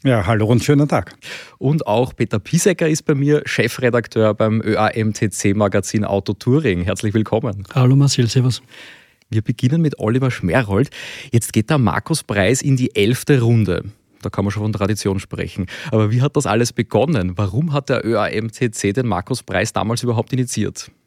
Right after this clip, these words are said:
Speaker 1: Der Anspruch des Ö M T C ist, für seine Mitglieder nützliche und wertvolle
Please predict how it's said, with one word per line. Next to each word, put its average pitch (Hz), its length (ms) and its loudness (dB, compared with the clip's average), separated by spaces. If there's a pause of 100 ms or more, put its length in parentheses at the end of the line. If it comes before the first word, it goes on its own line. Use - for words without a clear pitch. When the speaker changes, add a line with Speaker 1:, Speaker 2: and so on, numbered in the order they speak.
(560)
Speaker 1:
Der 127 140 2
Anspruch 104 580 0
des - 240 0
Ö 123 40 4
M 101 120 2
T 120 120 0
C 104 240 0
ist, 110 120 0
für 120 120 0
seine 107 280 2
Mitglieder 110 500 4
nützliche 117 580 2
und 104 140 0
wertvolle 98 560 0